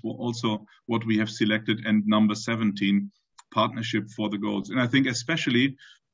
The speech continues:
quality education number four and, um, the partnership for the goals seventeen are very much in the center of the topic for today. Um, and that's why I believe that,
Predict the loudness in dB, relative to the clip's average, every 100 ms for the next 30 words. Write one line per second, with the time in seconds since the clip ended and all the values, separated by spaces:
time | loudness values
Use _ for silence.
0 | 0 4 4 4 2 0 2 2 4 4
1 | 6 6 2 -2 -2 0 0 2 4 4
2 | 0 0 2 2 2 0 0 0 0 -2
3 | 0 0 2 2 2 0 _ -20 _ 0
4 | 2 4 4 6 6 6 4 2 2 0
5 | 2 4 2 0 -4 -6 -6 -2 0 2
6 | 0 -2 -4 -6 -6 -4 -2 -2 -4 -4
7 | -2 -2 0 2 0 -2 -10 -20 _ 2
8 | 4 6 6 4 2 2 2 2 0 0
9 | 2 2 2 0 0 -4 -4